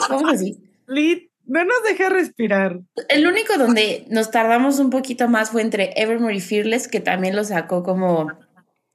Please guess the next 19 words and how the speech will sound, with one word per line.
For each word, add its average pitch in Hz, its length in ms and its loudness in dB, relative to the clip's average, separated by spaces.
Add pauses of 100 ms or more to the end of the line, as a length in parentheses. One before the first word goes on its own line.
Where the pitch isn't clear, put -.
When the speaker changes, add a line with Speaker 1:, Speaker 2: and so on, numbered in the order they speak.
(120)
Speaker 1:
muy 208 240 0
pegaditos. 196 920 0
Speaker 2:
Ujú. 190 500 0 (340)
Speaker 1:
Pero, 208 300 2
güey, 220 320 0
aparte 220 400 -2
de 240 60 4
eso, 294 200 0 (360)
vamos, 233 300 2
terminamos 285 540 2
uno 392 180 -6 (840)
y 233 160 0
luego, 262 220 4
luego 247 260 4
ya 226 140 2
estamos 208 340 -4
empezando 180 460 -2
el 175 100 -2
siguiente. 160 480 -8